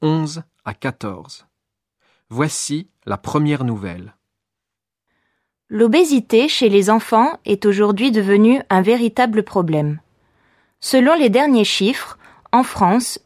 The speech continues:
Speaker 2: dix-huit pour cent des enfants sont trop gros. Au total, deux millions d'enfants sont concernés. Pour lutter contre ce phénomène,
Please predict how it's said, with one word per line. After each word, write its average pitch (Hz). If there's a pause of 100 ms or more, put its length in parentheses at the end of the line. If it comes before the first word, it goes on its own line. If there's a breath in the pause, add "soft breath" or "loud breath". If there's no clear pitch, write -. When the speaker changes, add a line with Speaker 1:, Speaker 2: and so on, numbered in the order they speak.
(100)
Speaker 2:
dix-huit 294
pour 254
cent 254
des 214
enfants 202
sont 220
trop 190
gros. 147 (1160)
Au 285
total, 226
deux 233
millions 269
d'enfants 226
sont 220
concernés. 175 (1080)
Pour 208
lutter 269
contre 254
ce 214
phénomène, 226